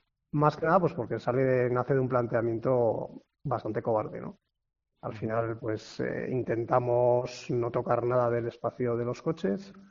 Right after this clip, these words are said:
eh, e intentamos, pues, meter con calzador en el espacio de los peatones, pues, un batiburrillo ahí de, de otros tipos de, de movilidades.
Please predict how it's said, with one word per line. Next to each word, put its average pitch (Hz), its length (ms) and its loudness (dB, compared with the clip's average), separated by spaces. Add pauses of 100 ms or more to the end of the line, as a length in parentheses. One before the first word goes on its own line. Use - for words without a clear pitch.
(520)
eh, 110 540 2 (380)
e 139 460 2
intentamos, 117 680 0
pues, 117 260 -4
meter 117 300 -2
con 117 140 -4
calzador 117 540 0
en 113 100 -4
el 104 100 -4
espacio 110 360 -6
de 113 60 -2
los 113 140 -4
peatones, 123 460 -2
pues, - 280 -10
un 113 140 -6
batiburrillo 104 540 -4
ahí 107 100 0
de, 107 300 -4
de 107 120 -8
otros 104 360 -8
tipos 117 340 -6
de, 110 360 -6
de 127 100 -4
movilidades. 120 680 0